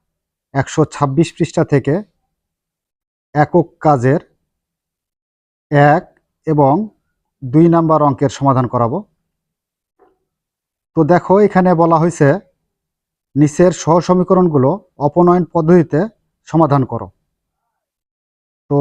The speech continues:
নিচে চারটা অঙ্ক দেওয়া আছে, তার মধ্যে আজকে দুইটা অঙ্ক করাবো, আর আগামী পর্বে আমরা তিন এবং চার নাম্বার অঙ্কের সমাধান করাবো।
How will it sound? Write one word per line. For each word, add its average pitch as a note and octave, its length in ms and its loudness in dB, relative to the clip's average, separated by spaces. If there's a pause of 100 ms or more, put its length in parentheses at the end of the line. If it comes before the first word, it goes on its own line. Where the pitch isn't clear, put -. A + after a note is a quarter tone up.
(120)
নিচে D#3 320 2 (240)
চারটা E3 320 -2
অঙ্ক E3+ 220 0
দেওয়া D#3 180 2
আছে, G#3 120 -6
তার D#3+ 180 0
মধ্যে D#3 240 0
আজকে D#3 240 -2 (180)
দুইটা C3 300 -4
অঙ্ক C#3+ 220 0
করাবো, B2+ 300 -2 (380)
আর B2 240 -6
আগামী C3 320 -2
পর্বে C#3 280 -4
আমরা B2+ 200 -2 (720)
তিন D3 200 2
এবং C3+ 240 0
চার C#3 200 -2
নাম্বার B2+ 300 -2
অঙ্কের A#2 240 -8
সমাধান A#2+ 260 -6
করাবো। G#2 300 -14